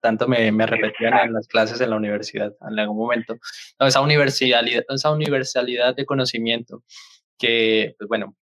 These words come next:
Speaker 1: eh, digamos que es, de pronto podría estar en crisis, ¿no? También, eh, po-, con la coyuntura actual, eh, digamos que desde la perspectiva que lo mencionas, ¿no?
Speaker 2: O sea, es que uno a veces va a clase porque es un ejercicio de catarsis.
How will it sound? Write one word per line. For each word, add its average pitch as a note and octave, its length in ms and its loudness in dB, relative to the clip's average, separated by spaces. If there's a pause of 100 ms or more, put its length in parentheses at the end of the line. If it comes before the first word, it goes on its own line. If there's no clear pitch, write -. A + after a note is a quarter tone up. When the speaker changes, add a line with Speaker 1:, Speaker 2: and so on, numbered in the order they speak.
(160)
Speaker 1:
eh, A#2+ 240 -4
digamos G#2+ 320 -4
que - 300 -2
es, - 200 -12 (120)
de B2 120 -2
pronto C3+ 500 0 (200)
podría C3 260 4
estar C3+ 180 -2
en C#3+ 80 0
crisis, C3+ 320 -6
¿no? A#2+ 160 0
También, A2+ 400 0
eh, A#2 220 -6
po-, A2 400 0
con A#2 140 -2
la A2 80 0
coyuntura G#2+ 420 0
actual, B2 340 0 (320)
eh, G#2+ 720 0
digamos G#2+ 260 -2
que A2 340 -4
desde A2+ 220 0
la A2 120 0
perspectiva A#2 440 -4
que - 80 -2
lo B2 60 4
mencionas, G#2+ 520 0
¿no? G#2+ 220 -2 (1400)
Speaker 2:
O C#3+ 80 0
sea, E3 180 6
es C#3+ 100 -4
que F3 120 0
uno E3+ 120 2
a F3+ 80 6
veces F#3 260 2 (200)
va D3+ 180 2
a D#3 60 0
clase E3 480 2 (420)
porque - 280 -2
es B2 100 -8
un C3+ 100 0
ejercicio C#3+ 420 -2
de B2+ 60 0
catarsis. - 580 0